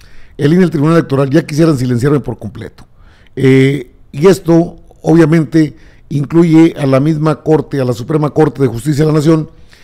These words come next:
y el presidente alista una serie de reformas de fondo para dos mil veinticuatro. En ese contexto, la Cámara de Senadores, la Cámara de Diputados, bueno, al menos en la Comisión Permanente,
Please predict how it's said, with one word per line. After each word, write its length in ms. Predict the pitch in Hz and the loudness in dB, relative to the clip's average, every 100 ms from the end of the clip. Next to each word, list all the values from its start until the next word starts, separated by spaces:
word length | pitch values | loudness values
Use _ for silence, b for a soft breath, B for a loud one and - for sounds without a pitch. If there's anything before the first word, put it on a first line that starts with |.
| b b | b b
y 60 | |
el 80 | 127 | -6
presidente 380 | 143 127 165 165 | -4 0 0 0
alista 320 | 156 - 160 | -2 -2 -2
una 260 | 151 151 147 | 0 0 0
serie 300 | 165 156 147 | 2 2 2
de 80 | 135 | 2
reformas 540 | 127 139 151 147 123 | -2 -2 0 0 -2
de 100 | 135 | -2
fondo 500 | - 170 156 156 151 b b b b - | 0 0 0 -4 -6 b b b b -8
para 220 | 139 135 | -4 -2
dos 160 | 131 | 0
mil 120 | 143 147 | 0 -2
veinticuatro. 520 | 135 131 202 208 - - - - b b b | -2 0 0 0 -6 -20 -20 -20 b b b
En 140 | 147 | -2
ese 180 | 190 196 | 0 0
contexto, 680 | 233 202 196 127 135 175 180 | -2 0 0 -2 -4 -4 -4
la 160 | 139 - | -6 -4
Cámara 300 | 165 175 190 | -4 0 0
de 120 | 185 | 0
Senadores, 640 | 170 196 185 147 147 - - b b b - | 0 0 2 2 -2 -8 -20 b b b -10
la 120 | 120 | -4
Cámara 340 | 151 185 202 | -2 0 2
de 80 | 196 | 2
Diputados, 720 | 165 165 170 151 151 - - 135 | 0 -2 2 2 0 -6 -14 -4
bueno, 240 | 220 208 | -4 -4
al 60 | 143 | -4
menos 380 | 185 180 - | -4 -4 -6
en 100 | 147 | -6
la 120 | 131 127 | -4 -2
Comisión 340 | 131 127 180 | -2 -2 0
Permanente, 640 | 175 135 156 170 160 143 | 0 2 0 2 0 0